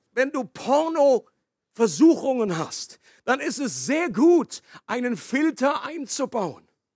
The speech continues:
um einfach dieser Versuchung aus dem Wege zu gehen. Wenn es aber nur dabei bleibt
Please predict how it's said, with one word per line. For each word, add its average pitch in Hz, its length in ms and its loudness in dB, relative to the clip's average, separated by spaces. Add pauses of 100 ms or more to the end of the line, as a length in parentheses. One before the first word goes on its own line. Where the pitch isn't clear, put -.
(800)
um 233 220 0
einfach 254 320 -2
dieser 254 280 0
Versuchung 247 720 0
aus 240 280 -4
dem 185 260 -6
Wege 330 320 -8
zu 269 220 -8
gehen. 190 260 0 (260)
Wenn 262 140 0
es 247 100 2
aber 226 240 2
nur 302 440 2
dabei 240 380 2
bleibt 240 800 -4